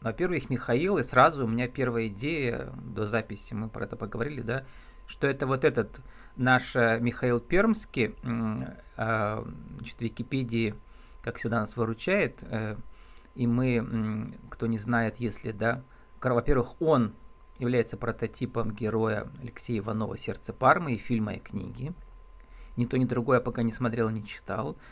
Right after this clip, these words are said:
но уже у меня были интервью, м,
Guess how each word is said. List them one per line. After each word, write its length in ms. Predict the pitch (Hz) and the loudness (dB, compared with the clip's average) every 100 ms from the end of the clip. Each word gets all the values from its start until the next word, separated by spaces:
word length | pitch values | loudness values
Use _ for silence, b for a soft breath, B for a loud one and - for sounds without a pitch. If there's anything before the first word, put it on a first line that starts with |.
| b b b | b b b
но 300 | 113 110 107 | -2 0 0
уже 360 | 107 104 117 110 | -2 -2 -2 -2
у 40 | |
меня 120 | 107 104 | -4 -4
были 200 | 117 107 | -2 -2
интервью, 600 | 104 117 101 107 110 107 | -4 -6 -4 -2 0 0
м, 480 | - 110 101 104 | -2 -6 -6 -8